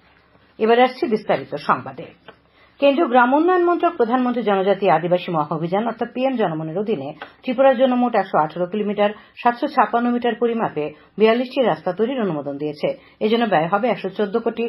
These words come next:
বত্রিশ লক্ষ টাকা। রাজ্যের ঐতিহ্যবাহী সাত দিনব্যাপী খার্চি পূজা ও মেলা আগামীকাল সকাল থেকে শুরু হচ্ছে। চিরাচরিত ধর্মীয় আচার অনুষ্ঠানের মধ্য দিয়ে আজ পুরাতন আগরতলার চতুর্দশ দেবতা বাড়িতে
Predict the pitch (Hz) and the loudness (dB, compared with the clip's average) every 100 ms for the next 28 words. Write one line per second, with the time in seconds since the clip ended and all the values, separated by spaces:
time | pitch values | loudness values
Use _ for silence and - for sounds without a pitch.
0 | 226 - 196 247 254 175 - 123 135 139 | -8 -12 -2 0 0 -8 -10 -10 -6 -6
1 | 139 131 - _ _ _ _ _ _ _ | -4 -4 -6 _ _ _ _ _ _ _
2 | _ _ _ - 202 220 208 320 294 254 | _ _ _ -4 2 2 2 2 2 2
3 | 285 330 330 311 285 294 277 196 185 220 | 0 0 2 2 2 0 2 0 2 2
4 | 214 202 214 208 170 175 180 233 247 269 | 2 2 0 -2 -4 -4 -2 2 4 4
5 | 247 254 302 190 180 180 175 180 220 269 | 2 2 0 0 -2 0 0 0 0 0
6 | 269 202 160 160 156 151 - 147 - - | -2 -4 -2 -2 -2 -2 -4 -8 -8 -18
7 | - - 277 285 320 359 349 370 240 233 | -16 -2 2 2 2 0 0 0 2 2
8 | 240 190 180 202 220 226 254 233 220 233 | 2 0 -2 -2 -2 -2 -2 0 2 0
9 | 269 156 135 - - - - 202 - 269 | 0 0 0 -2 -8 -8 -2 -2 2 2
10 | 311 370 339 269 269 269 262 240 220 220 | 4 2 0 0 0 0 0 0 0 2
11 | 233 196 175 180 175 180 240 | 0 0 0 2 2 0 0